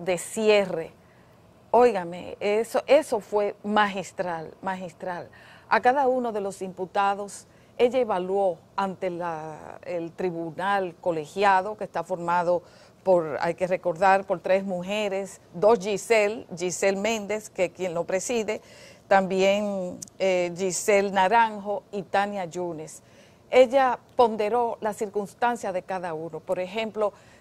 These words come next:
de Andrés Bautista recordó que era presidente del Senado, de Víctor Díaz Rúa recordó que era un servidor público, ministro de Relac-, de Obras Públicas y también lo fue director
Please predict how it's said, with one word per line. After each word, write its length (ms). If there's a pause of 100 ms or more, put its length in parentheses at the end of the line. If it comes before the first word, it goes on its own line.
de 420
Andrés 300
Bautista 800
recordó 560
que 100
era 140
presidente 560
del 140
Senado, 600 (300)
de 160
Víctor 360
Díaz 400
Rúa 380 (300)
recordó 480
que 80
era 100
un 80
servidor 840
público, 680
ministro 840
de 100
Relac-, 380
de 600
Obras 300
Públicas 560 (200)
y 80
también 580
lo 100
fue 300
director 720